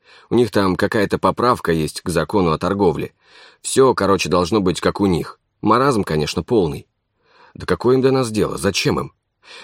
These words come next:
"Потому что выборы стоят дорого", мрачно сказал Марковин. "Хотят экономику нашу до конца разрушить. Есть, во всяком случае, такая версия. Вообще, не туда мы идём. Нам не долдонов этих надо оцифровывать,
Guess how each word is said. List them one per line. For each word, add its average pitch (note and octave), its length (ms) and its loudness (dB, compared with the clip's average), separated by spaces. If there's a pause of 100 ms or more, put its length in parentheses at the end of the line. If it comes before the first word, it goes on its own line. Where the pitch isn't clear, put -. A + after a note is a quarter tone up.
"Потому C3+ 280 2
что B2+ 240 0
выборы B2 340 4
стоят A#2+ 380 2
дорого", F#2+ 460 2 (120)
мрачно E2 400 0
сказал D#2+ 340 0
Марковин. E2 500 -2 (300)
"Хотят B2+ 440 0
экономику A2 560 2
нашу F2 360 0
до E2+ 160 0
конца G#2 360 0
разрушить. D#2 520 -4 (460)
Есть, D#3 260 2
во A2+ 100 4
всяком G#2+ 300 0
случае, G2+ 300 0
такая F2 320 0
версия. - 460 -4 (380)
Вообще, B2 380 2
не G2+ 160 4
туда B2+ 300 2
мы E2 180 2
идём. C#2 320 -6 (200)
Нам G#2 420 2
не F#2+ 140 2
долдонов G#2 640 2
этих E2+ 260 -2
надо D#2+ 300 0
оцифровывать, F#2 680 0